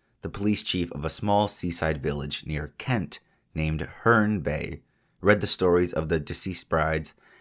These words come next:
and remembered a strikingly similar case. A year before Alice Burnham's death in Blackpool, one Henry Williams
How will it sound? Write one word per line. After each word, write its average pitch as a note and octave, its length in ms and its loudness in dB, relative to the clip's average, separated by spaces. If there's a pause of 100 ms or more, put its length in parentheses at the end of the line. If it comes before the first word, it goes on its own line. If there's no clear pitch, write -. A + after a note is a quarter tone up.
(140)
and F#2+ 100 2
remembered G2+ 440 2
a D#2+ 400 0 (200)
strikingly G#2 1000 -2
similar D2+ 560 -2
case. - 600 -8 (1080)
A G2+ 80 4
year G#2+ 220 6
before F#2 440 2
Alice E2+ 320 4
Burnham's F#2+ 560 0
death D#2 320 -4
in D#2 140 -6
Blackpool, D2+ 720 0 (420)
one F#2 220 4
Henry A#2+ 440 2
Williams E2 600 2